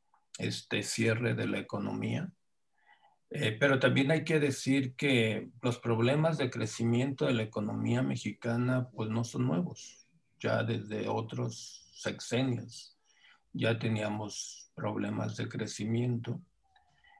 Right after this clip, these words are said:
Y cuando inicia este nuevo sexenio, pues, también arranca con una serie de problemas, de conflictos con el sector empresarial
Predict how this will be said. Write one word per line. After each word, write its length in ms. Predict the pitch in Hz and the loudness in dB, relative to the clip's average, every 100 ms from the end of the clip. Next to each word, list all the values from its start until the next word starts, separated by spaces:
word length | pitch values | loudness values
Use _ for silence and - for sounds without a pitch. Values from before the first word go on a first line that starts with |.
| _ - | _ -2
Y 260 | 117 117 | 4 6
cuando 280 | 117 123 120 | 6 6 6
inicia 580 | 123 127 139 127 156 156 | 8 8 6 4 6 8
este 380 | 147 127 - 139 | 8 6 2 4
nuevo 320 | 131 139 143 | 6 4 2
sexenio, 920 | - 117 - 127 131 127 120 123 127 - | 0 -2 -2 0 4 4 4 2 -2 -2
pues, 260 | 110 104 | -2 -2
también 760 | - 110 110 120 135 147 147 151 - _ | -2 0 4 4 4 2 0 -2 -10 _
arranca 960 | 127 107 - 123 131 127 143 135 131 - | -4 -4 0 2 2 2 0 0 0 -2
con 160 | 110 | 0
una 200 | 113 131 | 2 2
serie 340 | 127 127 120 113 | 2 2 2 2
de 60 | |
problemas, 1040 | 113 110 107 113 117 123 139 156 - - _ _ _ _ _ _ _ _ | 0 -2 -2 2 2 4 2 -2 -8 -16 _ _ _ _ _ _ _ _
de 260 | - - - | -2 -2 0
conflictos 1400 | - 101 - 127 127 - - 143 - - - - - - _ _ _ _ - | 2 2 4 2 2 0 0 0 -2 -6 -8 -12 -20 -20 _ _ _ _ -6
con 280 | 117 110 | 0 0
el 160 | 104 101 | 0 -4
sector 460 | - 113 110 123 117 | -4 -4 2 2 4
empresarial 960 | 120 120 113 - 110 120 131 143 147 | 2 0 -2 0 2 4 4 2 -2